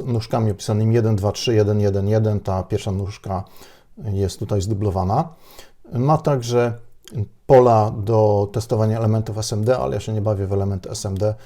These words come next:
także nie używam ich. No, poza tym z tą obudową akrylową ciężko by było. Przygotowałem kilka elementów i zacznijmy testowanie. Na początek jest to rezystor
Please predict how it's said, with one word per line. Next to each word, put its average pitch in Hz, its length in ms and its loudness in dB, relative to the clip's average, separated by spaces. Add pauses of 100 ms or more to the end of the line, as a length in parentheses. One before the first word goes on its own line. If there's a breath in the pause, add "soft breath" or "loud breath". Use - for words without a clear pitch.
(240 loud breath)
także 95 580 -4
nie 107 180 2
używam 113 480 2
ich. 107 140 -4
No, 143 60 -6
poza 107 240 -4
tym 98 320 -4
z - 80 -16
tą 104 180 -4
obudową 98 380 -4
akrylową 98 420 -4
ciężko 95 340 -8
by 98 100 -4
było. 98 300 -6 (340 loud breath)
Przygotowałem 180 540 4
kilka 147 280 0
elementów 110 640 2 (1300)
i 156 200 4
zacznijmy 117 460 0
testowanie. 92 560 -4 (280 loud breath)
Na 143 120 2
początek 104 600 -2
jest 147 340 -4
to 131 340 0
rezystor 117 720 -2